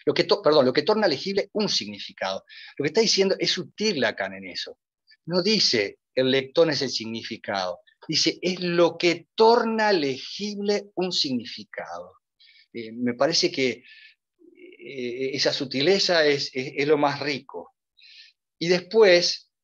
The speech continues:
le preguntan, en Radiofonía, le preguntan la diferencia entre psicoterapia y psicoanálisis. Dice, porque las dos, dice, se basan en la palabra, es una, es un tratamiento de la palabra o algo así. Y entonces él va a hablar, acá no va a hablar del,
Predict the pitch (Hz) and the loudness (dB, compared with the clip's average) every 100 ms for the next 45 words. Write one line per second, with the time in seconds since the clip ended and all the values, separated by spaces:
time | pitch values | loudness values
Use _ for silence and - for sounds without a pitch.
0 | _ - 123 143 151 160 208 165 127 143 | _ -6 -4 2 2 4 2 0 0 2
1 | 143 147 147 107 110 143 139 - 160 180 | 2 0 -8 -6 0 0 0 -4 -6 -4
2 | 156 135 151 170 151 135 123 135 139 165 | -4 -4 -6 -6 -4 -4 -4 -6 -6 -6
3 | 143 123 - - 113 127 143 - - - | -8 -10 -12 -10 -2 0 0 -2 -6 -6
4 | 107 135 127 98 92 - - - - _ | -4 0 0 -2 -10 -18 -20 -20 -20 _
5 | _ _ _ 110 - 127 117 127 117 110 | _ _ _ -8 -6 -4 -2 0 0 4
6 | 156 175 170 135 123 - 113 139 151 139 | 6 6 6 0 -2 -2 0 2 2 0
7 | 110 107 104 123 165 151 113 104 101 - | -2 -4 -2 2 4 2 0 -4 -8 -12
8 | 107 104 107 107 104 110 104 110 107 113 | -10 -8 -6 -6 -10 -10 -6 -4 -2 0
9 | 131 131 117 107 101 113 139 135 117 104 | 0 0 0 0 0 2 4 4 2 -2
10 | 104 104 - - 110 - _ - - - | -4 -6 -10 -10 -12 -14 _ -20 -20 -20
11 | _ - 143 151 196 208 196 - 185 190 | _ -8 -6 -2 0 2 2 2 0 -2
12 | - _ _ - 131 175 175 175 180 190 | -8 _ _ -8 0 2 2 2 2 2
13 | 185 _ _ _ - 127 185 190 175 160 | -2 _ _ _ -16 -10 -8 -4 0 0
14 | 143 156 151 117 92 107 | 2 2 2 2 -2 -10